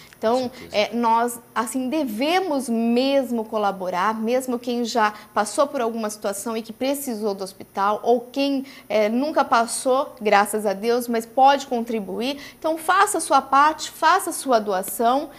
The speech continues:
Speaker 1: que, na verdade, ajudar sempre é muito, eu falo assim, que quem ajuda é muito mais ajudado,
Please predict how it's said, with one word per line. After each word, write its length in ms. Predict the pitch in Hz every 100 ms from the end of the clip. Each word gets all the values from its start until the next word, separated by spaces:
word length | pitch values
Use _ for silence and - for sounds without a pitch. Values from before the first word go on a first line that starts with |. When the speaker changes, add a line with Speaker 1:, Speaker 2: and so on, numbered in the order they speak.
| - - -
Speaker 1:
que, 280 | 277 277 269
na 140 | 285
verdade, 520 | 285 285 269 277 269
ajudar 800 | 277 277 269 208 240 254 285 302
sempre 720 | - - - 339 339 320 330
é 80 | 269
muito, 400 | 254 269 277 277
eu 100 | 254
falo 200 | 277 311
assim, 160 | 330 330
que 120 | 285
quem 320 | 277 403 453
ajuda 580 | 269 226 240 330 254 220
é 80 | -
muito 340 | 277 320 370 320
mais 280 | 294 302
ajudado, 760 | 311 311 330 208 127 - 165 156